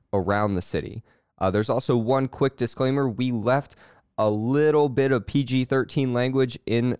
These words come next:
uh, part of this episode. We took a lot out, uh, but there is at the end just one little P G thirteen section, just a little heads up for all those who might be listening around children.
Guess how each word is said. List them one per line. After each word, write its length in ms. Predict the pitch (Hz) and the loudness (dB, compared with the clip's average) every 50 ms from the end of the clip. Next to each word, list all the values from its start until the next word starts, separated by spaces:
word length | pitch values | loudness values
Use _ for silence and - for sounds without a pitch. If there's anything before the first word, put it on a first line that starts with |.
| _ - | _ -2
uh, 200 | 98 95 92 - | 0 0 0 0
part 260 | - - 127 127 127 | -2 -2 0 0 0
of 80 | 123 | 0
this 180 | 120 123 123 - | -2 -4 -2 -2
episode. 440 | 127 120 - 135 - - 131 123 113 | -4 -2 -2 -4 -2 0 -2 -2 0
We 160 | 101 107 104 | -2 -4 -4
took 300 | - - - 135 131 - | -2 -2 0 0 0 0
a 80 | 104 95 | 0 0
lot 480 | 92 92 95 104 110 117 117 107 - - | 0 0 0 0 2 2 0 0 -2 -2
out, 380 | - 110 113 117 113 - - - - - - - - _ _ 95 | 0 2 2 2 0 0 -4 -10 -20 -20 -20 -20 -20 _ _ 0
uh, 260 | 95 98 92 87 - - _ _ _ _ | 2 4 4 2 0 -2 _ _ _ _
but 220 | - 98 113 107 | -4 -2 -2 0
there 180 | - 117 113 - | 2 0 0 2
is 400 | - - 147 147 147 147 143 - - | 2 2 2 4 2 2 0 -4 -4
at 200 | - 117 120 - | -2 -2 -2 -2
the 180 | - 107 - - _ | -4 -6 -6 -4 _
end 400 | 113 113 117 117 117 117 120 110 - _ _ _ _ | -2 0 0 0 0 0 -2 -4 -6 _ _ _ _
just 200 | - 107 - - | -8 -8 -6 -2
one 200 | 113 117 117 117 | -2 0 0 2
little 180 | 113 110 107 101 | 2 2 0 0
P 240 | - - - 120 110 | -2 0 0 0 0
G 380 | 101 107 110 110 110 107 - - _ - | 2 0 0 2 2 0 0 -4 _ -2
thirteen 600 | 120 117 110 - - - - 117 107 107 101 98 | 0 0 0 -2 -6 -4 -2 0 2 2 0 0
section, 640 | - - 139 131 - - - 135 127 123 120 117 - _ _ _ | -2 -2 -2 -2 -2 -2 -2 0 0 0 0 -4 -6 _ _ _
just 260 | _ - 120 - - 120 | _ -4 -4 -2 0 0
a 40 | |
little 320 | 110 104 107 110 107 101 95 | 2 2 2 4 2 2 0
heads 440 | - - - 110 101 101 90 - 104 | 0 -2 0 0 0 0 0 0 0
up 340 | 95 92 90 - _ - | 0 0 0 -2 _ -18
for 240 | - - 95 92 - | -6 -2 -2 -2 0
all 240 | - 92 92 92 92 | 0 0 0 2 2
those 320 | 90 92 90 90 85 - | 2 2 2 0 0 -2
who 100 | - 104 | -4 -4
might 240 | 95 92 90 85 78 | -2 -2 -2 -4 -4
be 140 | - 95 95 | -4 -4 -4
listening 440 | 90 87 90 - - 92 90 87 85 | -4 -4 -6 -8 -6 -4 -2 -2 0
around 360 | 87 85 85 82 80 82 80 | 0 0 0 0 -2 -2 -4
children. 480 | - - - - - - - - - | -4 -8 -8 -8 -10 -12 -12 -12 -14